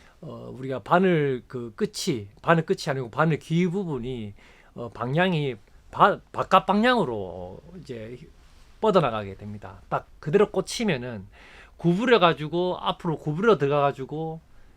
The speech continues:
유-, 그 아가미에 쓸리는 게 아니고 바깥쪽으로, 어, 바깥쪽으로 딱 그 박히는 그 방향 그대로 바깥쪽으로 향하기 때문에, 어, 이제 목줄이, 어, 바깥쪽으로 좀 아가미가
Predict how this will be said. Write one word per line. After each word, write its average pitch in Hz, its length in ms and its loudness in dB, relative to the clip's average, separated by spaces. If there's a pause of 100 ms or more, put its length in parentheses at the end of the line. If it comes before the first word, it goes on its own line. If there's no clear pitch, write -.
(200)
유-, - 60 -12
그 127 400 -8
아가미에 196 460 6
쓸리는 131 360 -10
게 113 100 -10
아니고 104 520 -14 (520)
바깥쪽으로, 170 800 2 (180)
어, 113 300 -10
바깥쪽으로 165 500 -2 (240)
딱 - 120 -2 (640)
그 127 380 -10
박히는 214 460 0
그 160 260 -2
방향 156 340 -2
그대로 165 580 4
바깥쪽으로 135 540 -4
향하기 147 380 0
때문에, 104 560 -12 (400)
어, 113 500 -8
이제 107 140 -12
목줄이, 127 640 -4 (100)
어, 107 400 -14
바깥쪽으로 156 520 -4
좀 110 200 -8
아가미가 135 760 2